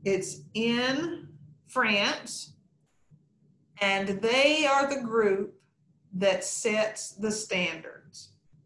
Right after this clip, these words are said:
And they are very serious. And I said, I said, "These people need to get a life. I can't imagine anything more boring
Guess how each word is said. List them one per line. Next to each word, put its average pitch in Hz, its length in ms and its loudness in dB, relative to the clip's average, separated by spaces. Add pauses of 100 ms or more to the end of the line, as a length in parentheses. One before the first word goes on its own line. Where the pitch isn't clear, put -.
(840)
And 180 200 -2
they 190 220 6
are 180 200 4
very 233 340 4
serious. 190 840 -4 (480)
And 185 160 -4
I 180 100 0
said, - 220 -6
I 208 120 4
said, 190 200 0
"These 262 180 2
people 214 280 -2
need 196 160 -4
to 190 60 -4
get 190 140 -4
a 180 80 0
life. 175 420 2
I 180 120 -4
can't 214 280 -2
imagine 202 340 -2
anything 240 400 0
more 240 200 4
boring 214 680 0